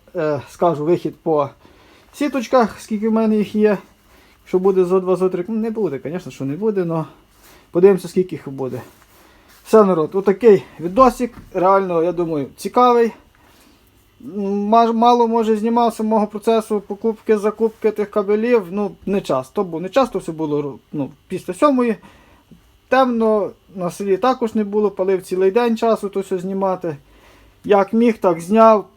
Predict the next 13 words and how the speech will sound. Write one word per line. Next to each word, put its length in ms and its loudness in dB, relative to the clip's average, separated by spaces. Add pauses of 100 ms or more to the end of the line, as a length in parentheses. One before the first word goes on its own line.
(140)
не 140 -2
судіть 400 0
строго, 640 4 (100)
всім 280 -4
миру, 400 0 (640)
всім 240 -2
гарного 340 0
настрою, 460 2
всіх 220 -2
хороших 420 -2
покупок, 640 -4 (640)
всім 240 -2
пока. 400 2